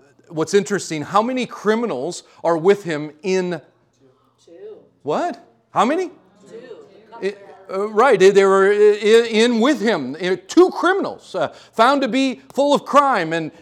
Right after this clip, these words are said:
Speaker 1: and, and they're in there. And do you know how many days after, like, this dream happened and,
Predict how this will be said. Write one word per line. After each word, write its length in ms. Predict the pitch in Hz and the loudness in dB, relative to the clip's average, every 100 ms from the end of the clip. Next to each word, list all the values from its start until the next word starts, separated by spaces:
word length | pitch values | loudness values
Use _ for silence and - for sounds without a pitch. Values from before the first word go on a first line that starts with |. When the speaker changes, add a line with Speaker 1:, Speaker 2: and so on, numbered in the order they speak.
| - | -6
Speaker 1:
and, 260 | 170 180 | -4 -4
and 260 | 185 180 180 | -6 -6 -2
they're 180 | 190 214 | 0 2
in 160 | 285 | 2
there. 320 | 240 135 139 170 | -2 -4 -6 -6
And 240 | 180 165 - _ - | -4 -6 -14 _ -10
do 100 | 135 | -4
you 80 | 269 | 0
know 160 | 381 | 0
how 240 | 240 214 254 | 0 -2 -2
many 260 | 294 285 | -2 -4
days 500 | 185 190 196 233 160 - | -4 0 2 2 -4 -10
after, 600 | 160 160 208 - 208 196 - - _ | 0 2 2 -2 -4 -4 -6 -20 _
like, 280 | 151 156 151 - 143 | -2 -2 -4 -20 -8
this 440 | 147 165 - - | -4 -2 -4 -12
dream 520 | 123 147 170 214 233 | -14 -8 -4 -2 0
happened 720 | 208 180 202 208 220 202 202 | 0 2 2 2 -2 -2 -2
and, 180 | 165 | -4